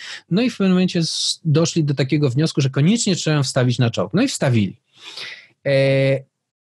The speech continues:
tylko że, no i efektem był na przykład czołg Tygrys. Tylko że, no i to, to, to są jego zalety.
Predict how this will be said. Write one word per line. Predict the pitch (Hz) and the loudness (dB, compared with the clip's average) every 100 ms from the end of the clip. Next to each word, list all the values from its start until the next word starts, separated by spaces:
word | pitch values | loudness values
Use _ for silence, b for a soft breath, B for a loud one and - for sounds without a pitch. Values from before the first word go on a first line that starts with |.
| _ _ | _ _
tylko | - 202 240 247 - 233 233 226 | -4 0 0 -2 -2 0 0 0
że, | 175 151 143 156 | 0 2 2 2
no | 196 277 | 0 0
i | |
efektem | 226 214 214 196 | -2 -2 0 2
był | 165 180 | 2 2
na | 143 | 0
przykład | 131 190 170 - | 0 -2 -2 0
czołg | 151 135 | -2 0
Tygrys. | 120 107 98 - _ _ _ _ _ _ _ _ _ _ _ - - _ | -2 0 -2 -8 _ _ _ _ _ _ _ _ _ _ _ -20 -20 _
Tylko | 175 208 214 | -4 0 0
że, | 175 185 190 196 190 | 0 2 2 0 0
no | 180 190 196 | 0 2 2
i | 190 | 0
to, | 226 220 | 0 -2
to, | 190 226 | -2 -4
to | 196 262 | -2 -4
są | 247 | 0
jego | 190 160 | 2 2
zalety. | 131 110 - - | 2 -2 -6 -16